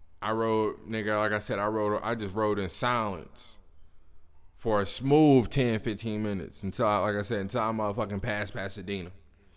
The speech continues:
And, uh, you know, <laughs> and thank God,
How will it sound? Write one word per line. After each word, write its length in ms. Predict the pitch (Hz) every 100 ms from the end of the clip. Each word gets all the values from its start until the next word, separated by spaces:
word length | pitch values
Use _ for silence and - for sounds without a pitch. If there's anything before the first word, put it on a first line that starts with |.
| - - - - - - - - - - - - - - - - - -
And, 340 | 98 101 101
uh, 360 | 98 92 87 87 87 - - - - - - - - -
you 200 | 92 101
know, 340 | 95 90 87 - - -
<laughs> 260 | - -
and 180 | - 127
thank 360 | - 226 175 143
God, 580 | 151 - - 120 -